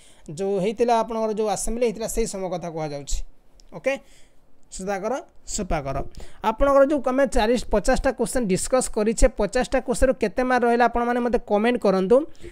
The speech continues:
ତା ସହିତ ପ୍ଲିଜ୍ ଗୋଟେ ଲାଇକ୍ ସମସ୍ତେ କରିବେ, ହେଲା। ବହୁତ ପରିଶ୍ରମ ଏ ପାଇଁ କରାଯାଇଛି, ଓଡ଼ିଶାରେ, ଓଡ଼ିଆରେ ଲେଖାଯାଇଛି। ଇଂଲିଶ ଲେଖାଯାଇଛି, ମାନେ, ବହୁତ ପରିଶ୍ରମ କରିଛି। ଆପଣ ତ ପରିଶ୍ରମ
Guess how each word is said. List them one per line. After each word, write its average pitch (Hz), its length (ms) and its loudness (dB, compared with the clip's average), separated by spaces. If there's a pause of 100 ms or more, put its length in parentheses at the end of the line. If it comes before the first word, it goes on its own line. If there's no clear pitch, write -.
(220)
ତା 208 120 4
ସହିତ 254 300 6
ପ୍ଲିଜ୍ 262 360 2
ଗୋଟେ 254 140 2
ଲାଇକ୍ 226 260 4
ସମସ୍ତେ 220 360 4
କରିବେ, 202 320 4
ହେଲା। 233 120 6
ବହୁତ 190 240 4
ପରିଶ୍ରମ 220 440 2
ଏ 226 120 0
ପାଇଁ 214 200 -2
କରାଯାଇଛି, 196 520 2
ଓଡ଼ିଶାରେ, 190 400 4
ଓଡ଼ିଆରେ 190 300 2
ଲେଖାଯାଇଛି। 190 720 2 (440)
ଇଂଲିଶ 185 280 2
ଲେଖାଯାଇଛି, 190 540 0
ମାନେ, 202 160 -2
ବହୁତ 185 300 2
ପରିଶ୍ରମ 196 360 0
କରିଛି। 180 300 4
ଆପଣ 196 240 2
ତ 214 60 -2
ପରିଶ୍ରମ 190 520 0